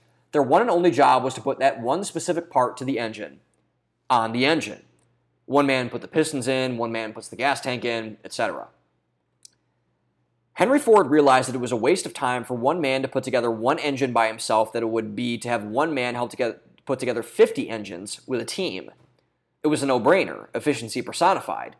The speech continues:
And the results that happened were magical. Ford Motor Company began to pump up product like it was nothing. They slashed the price of the market value of a car down to near nothing,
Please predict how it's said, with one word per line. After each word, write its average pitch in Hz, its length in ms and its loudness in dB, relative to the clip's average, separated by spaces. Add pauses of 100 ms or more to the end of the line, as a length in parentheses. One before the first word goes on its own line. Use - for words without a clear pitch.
(760)
And 151 140 2
the 170 40 2
results 160 420 4
that 196 120 -2
happened 113 480 -2 (100)
were 123 120 -4
magical. 123 640 0 (720)
Ford 214 300 6
Motor 185 240 8
Company 104 360 -2
began 120 260 -4
to 113 60 -4
pump 156 320 0
up 151 200 4
product 117 340 2
like 120 120 -2
it 117 40 -2
was 117 140 -4
nothing. 120 520 -2 (500)
They 139 80 2
slashed 160 380 4
the 180 80 0
price 165 260 4
of 143 60 -10
the 131 80 -6
market 131 260 0
value 120 180 2
of 110 60 -4
a 117 60 -6
car 113 280 0
down 113 140 -6
to 117 60 -6
near 113 160 -4
nothing, 143 380 0